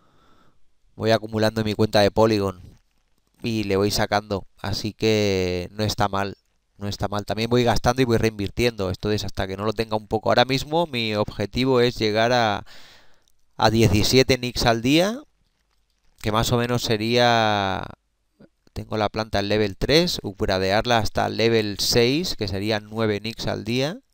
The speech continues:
Y con eso ya me planto otra vez y me dedico a retirar y a, y a, y a hacer esto, y a comprar las semillas, a upgradear el cártel, el proveedor,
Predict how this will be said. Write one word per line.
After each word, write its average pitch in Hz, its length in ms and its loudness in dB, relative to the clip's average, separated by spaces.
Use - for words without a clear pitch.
Y 120 200 -4
con 110 280 2
eso 123 320 6
ya 120 220 6
me 117 160 2
planto 123 420 2
otra 117 240 8
vez 139 380 6
y 110 600 0
me 101 160 -2
dedico 104 520 4
a 107 180 8
retirar 104 800 2
y 113 180 -2
a, 87 800 -2
y 101 200 -8
a, 90 220 -2
y 113 120 -4
a 98 60 2
hacer 113 240 0
esto, - 360 -2
y 104 140 -4
a 101 60 0
comprar 110 400 0
las 120 140 2
semillas, 165 720 2
a 139 60 6
upgradear 104 640 4
el 113 160 0
cártel, 175 840 2
el 110 120 -6
proveedor, 120 680 4